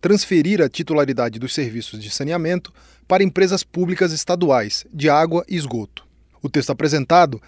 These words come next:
assegura a vigência dos atuais contratos até o prazo final, mas prevê a realização de licitação com a participação de empresas públicas e privadas para a recontratação dos serviços,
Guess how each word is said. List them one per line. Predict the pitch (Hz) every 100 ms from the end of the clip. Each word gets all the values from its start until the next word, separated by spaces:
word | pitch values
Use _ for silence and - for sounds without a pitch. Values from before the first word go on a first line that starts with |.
| _
assegura | - - 175 147 214 170
a |
vigência | 123 143 120 180 156
dos | 127 139
atuais | 139 127 -
contratos | 170 147 156 185 - 113 -
até | - - 196
o | 196
prazo | - 175 185
final, | 196 143 123 101 _ _
mas | 139 143
prevê | - 175 131 151
a | 185
realização | 147 139 147 127 123
de | 120
licitação | 139 143 165 180 - 156 175 196 _ _ _
com | 170
a | 156
participação | 165 151 143 151 135 131
de | 127
empresas | 135 127 123 110 -
públicas | - 208 151 120 110 -
e | 190
privadas | 185 123 123 151 165 - - _ _ _
para | - 196 185
a |
recontratação | 156 156 147 151 143 131 127
dos | 131
serviços, | - 175 127 180 - 190